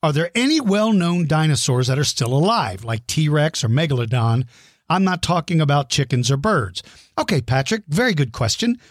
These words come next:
So birds are dinosaurs, but what you're asking is, is there something other than birds that was a dinosaur that's still alive? The answer is no, Patrick. Now, Megalodon was a shark, so he doesn't really count as a dinosaur,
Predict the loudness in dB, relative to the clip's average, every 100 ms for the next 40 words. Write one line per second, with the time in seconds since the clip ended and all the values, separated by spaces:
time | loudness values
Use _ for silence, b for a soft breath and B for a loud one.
0 | b b b b -6 -2 -2 0 2 2
1 | 0 0 0 0 2 0 0 0 0 -2
2 | -10 -6 -6 -2 -2 0 0 0 -2 0
3 | 2 2 2 0 -2 b b -4 -2 -2
4 | 0 0 0 -2 -4 -2 -2 0 0 2
5 | 0 0 0 0 0 -2 -8 -10 _ -2
6 | 0 0 0 0 2 4 2 2 0 0
7 | -2 -2 -2 0 0 0 -2 -6 -20 -16
8 | -2 0 2 0 0 2 2 4 2 2
9 | 0 -2 -2 -2 -4 -4 b b b b
10 | 0 2 4 2 2 0 0 0 2 2
11 | 2 0 0 0 0 -2 0 2 2 0
12 | 0 0 0 0 0 2 0 0 0 2
13 | 2 0 0